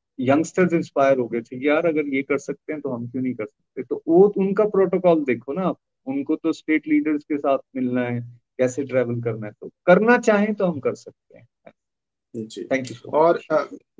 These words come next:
Speaker 2: भारत में,
Speaker 1: जी।
Speaker 2: अ, मतलब, इसका सम्मान भी लोग करते हैं कि हाँ, आप फास्टिंग कर रहे हो, और वो करते हैं। मैंने भी एक दो बार एक्सपीरियंस किया है।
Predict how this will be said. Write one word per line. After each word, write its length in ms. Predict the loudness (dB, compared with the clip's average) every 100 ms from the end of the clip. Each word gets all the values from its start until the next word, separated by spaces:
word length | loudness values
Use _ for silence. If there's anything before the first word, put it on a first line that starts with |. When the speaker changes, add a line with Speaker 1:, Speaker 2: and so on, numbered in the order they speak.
| -8
Speaker 2:
भारत 420 | 0 2 4 2
में, 240 | 4 6 4 2
Speaker 1:
जी। 300 | -2 -2 -2
Speaker 2:
अ, 40 |
मतलब, 400 | -4 -6 -4 -6
इसका 260 | -6 -6 -4
सम्मान 500 | -4 -2 0 0 -2
भी 120 | -2
लोग 220 | 0 0
करते 280 | 0 -4 -4
हैं 140 | -8 -8
कि 120 | -10
हाँ, 180 | -8 -8
आप 100 | -8
फास्टिंग 480 | -6 -6 -6 -8 -4
कर 140 | -6
रहे 200 | -6 -10
हो, 160 | -12 _ _ _ _
और 340 | -4 -2 -2 -4
वो 100 | -4
करते 340 | -2 -2 0
हैं। 100 | -2
मैंने 280 | -2 0 0
भी 120 | 0
एक 120 | -2 -2
दो 160 | -2
बार 220 | 0 0
एक्सपीरियंस 580 | 0 -2 -4 -2 0 -2
किया 260 | -8 -8 -8
है। 160 | -10